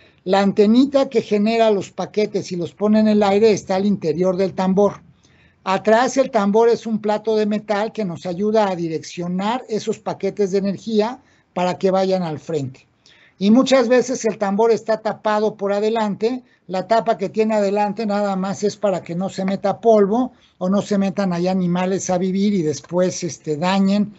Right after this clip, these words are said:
la antena o dificulten la reflexión y,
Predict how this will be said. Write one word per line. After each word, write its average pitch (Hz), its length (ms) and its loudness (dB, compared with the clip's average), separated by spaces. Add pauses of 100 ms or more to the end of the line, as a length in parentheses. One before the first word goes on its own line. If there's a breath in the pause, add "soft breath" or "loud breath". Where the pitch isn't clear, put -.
(120)
la 170 180 -2
antena 220 720 2
o 247 360 2 (180)
dificulten 208 840 0
la 180 120 0
reflexión 190 920 -4
y, 180 260 -2